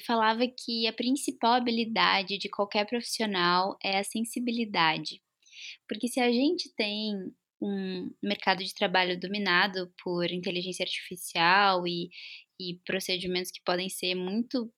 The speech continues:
facilmente, é, executados por esses comandos, né?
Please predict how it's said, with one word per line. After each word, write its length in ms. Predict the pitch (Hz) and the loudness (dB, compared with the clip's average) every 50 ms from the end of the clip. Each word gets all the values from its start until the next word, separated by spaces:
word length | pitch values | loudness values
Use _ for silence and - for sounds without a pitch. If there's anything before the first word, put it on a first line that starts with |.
| _ _ _ | _ _ _
facilmente, 1000 | - 208 196 - - 190 190 185 180 180 185 196 196 196 - - - 180 170 165 - - | 0 0 0 0 -2 -6 -4 -4 -2 -2 -2 -2 -4 -4 -6 -6 -6 -4 -4 -6 -6 -4
é, 300 | - 175 170 170 170 175 | -4 -2 -2 0 -2 -2
executados 720 | 175 175 - 180 - - - - 175 165 170 165 170 175 - | -4 -4 -6 -10 -10 -10 -2 2 4 4 4 2 0 -6 -10
por 180 | _ - 185 | _ -4 -2
esses 380 | 170 170 170 - - 175 - - | -2 -2 -4 -6 -10 -10 -10 -10
comandos, 720 | - - 190 170 165 165 175 185 185 175 165 160 165 170 | -6 -4 -2 -2 0 0 -2 -2 -4 -4 -6 -6 -6 -2
né? 260 | 170 170 175 196 233 | 0 2 2 2 0